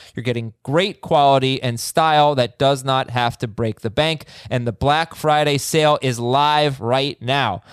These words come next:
So you can get ahead of your holiday shopping with their biggest sale of all time.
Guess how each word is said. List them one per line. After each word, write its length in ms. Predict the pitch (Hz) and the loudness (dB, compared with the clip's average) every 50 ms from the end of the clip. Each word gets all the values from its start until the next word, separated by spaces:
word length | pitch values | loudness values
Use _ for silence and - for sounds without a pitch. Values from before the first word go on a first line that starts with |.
| - - | -18 -12
So 120 | - - 147 | -6 -4 -2
you 60 | 139 | -2
can 80 | 139 135 | 0 0
get 160 | 151 139 131 | 0 0 0
ahead 360 | 120 117 - 151 180 196 202 | -2 -2 -2 0 2 2 2
of 80 | 202 160 | 2 2
your 140 | 160 156 | 2 2
holiday 400 | 143 147 147 143 135 135 131 127 | 2 4 4 4 4 4 2 0
shopping 460 | 120 - 139 127 120 120 - 123 117 120 | 0 0 0 0 0 0 0 -2 -4 -2
with 140 | 120 117 | -4 -2
their 140 | - 120 120 | -2 -2 -2
biggest 460 | 107 110 - 170 208 208 226 208 - | -2 0 0 0 2 2 0 -2 -2
sale 340 | - - 226 226 226 226 214 | -2 -2 0 2 4 4 4
of 120 | 175 156 175 | 4 2 0
all 680 | - - 190 202 226 247 247 240 233 214 - _ _ - | 0 2 4 4 6 6 6 4 4 2 -2 _ _ -12
time. 680 | - - 208 254 285 311 294 214 139 107 90 80 - | -6 -2 0 2 2 2 2 0 0 -2 -6 -10 -16